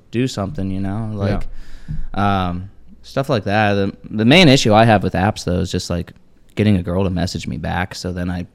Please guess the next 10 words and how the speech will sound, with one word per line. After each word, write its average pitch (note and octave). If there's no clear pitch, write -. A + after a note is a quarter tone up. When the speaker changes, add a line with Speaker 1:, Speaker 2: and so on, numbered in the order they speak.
Speaker 1:
get G2
depressed, F2
and F2+
then F2
I F2+
delete F2+
it, F2+
and -
then F2+
I F2+